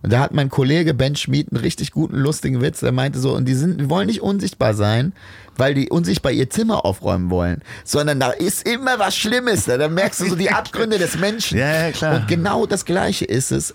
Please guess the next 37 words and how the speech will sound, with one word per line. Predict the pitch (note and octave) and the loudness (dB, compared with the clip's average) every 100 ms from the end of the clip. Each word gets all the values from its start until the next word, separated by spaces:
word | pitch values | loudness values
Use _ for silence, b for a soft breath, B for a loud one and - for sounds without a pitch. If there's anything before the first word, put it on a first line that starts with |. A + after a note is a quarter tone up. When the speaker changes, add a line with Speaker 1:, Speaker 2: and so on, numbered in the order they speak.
| - | -2
Speaker 1:
wenn | C#3 F3+ | 0 2
du | F3 E3 - | 2 0 0
so | D3 | -2
eine | D#3 | 0
Verkleidung | D#3 C3+ - C3+ D3 - | -2 -4 -2 -2 -2 -2
hast. | F#2 E2+ - - | -4 -4 -8 -6
E-, | - - | -4 0
erstens | F#3+ B3 - - | 0 0 -6 -6
ist | D3+ | -4
der | B2+ A2+ | 0 2
Witz | F3 F#3+ - | 0 -2 -8
komplett | - A#2+ C3+ C#3+ - | -2 0 2 0 0
klar. | C3 D#3 F#3+ | 0 2 2
Hier | C#3+ C#3 | 2 2
Mutombo, | B2+ B2 C#3+ E3 F3 F#3 B B | 2 2 2 4 4 2 B B
ich | A#2+ - | -6 0
bin | D3 | 2
der | C3+ | 2
schwarze | C3 C3 C3+ B2+ | 0 0 -2 -2
Klomann. | - E3+ F#3 A#3 C#4+ - | 0 2 2 0 -2 -6
Speaker 2:
Ja. | - F#2 E2 F2+ | 0 2 2 2
Speaker 1:
So, | C3 G#3 - B - | 2 2 0 B -2
denn | C#3+ | 0
er, | C3+ A#2+ | 0 -2
du | - C3+ | -2 -2
kannst | - E3+ | 0 -2
einfach | - F#3 E3+ | 0 0 2
was | E3 D3+ | 0 0
raushauen, | E3 F#3 F3 | 0 2 2
die | |
Leute | D3+ F3+ E3 | 2 2 2
wissen | G3 G3 | 0 0
direkt, | G3 A#3 | 0 0
was | - - | 0 -2
du | F#3 | 2
bist. | D3+ - - _ - | 2 0 -14 _ -6
Speaker 2:
Klar. | - A2 | 0 0